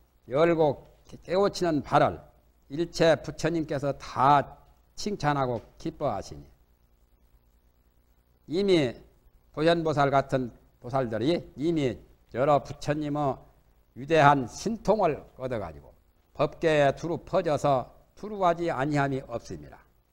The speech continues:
일체 세계 미진수에 항상 몸의 구름을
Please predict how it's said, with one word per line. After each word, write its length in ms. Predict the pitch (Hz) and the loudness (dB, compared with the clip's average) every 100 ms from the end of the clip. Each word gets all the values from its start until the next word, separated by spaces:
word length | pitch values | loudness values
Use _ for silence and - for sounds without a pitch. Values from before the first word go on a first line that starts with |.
| _ _ _ - | _ _ _ -14
일체 640 | 131 151 - 147 139 131 | -10 -8 0 2 2 0
세계 600 | - - 170 156 139 131 - _ _ | -6 -2 -2 0 2 0 -2 _ _
미진수에 680 | 123 143 135 - 127 113 78 - _ _ _ _ | -12 -8 -6 -6 -4 -4 -4 -12 _ _ _ _
항상 720 | - 156 196 339 160 135 101 - _ _ _ _ | -4 -2 0 2 4 2 -4 -16 _ _ _ _
몸의 400 | 110 160 180 160 | -6 -4 -2 -2
구름을 460 | - 185 170 147 | -4 -6 -2 -2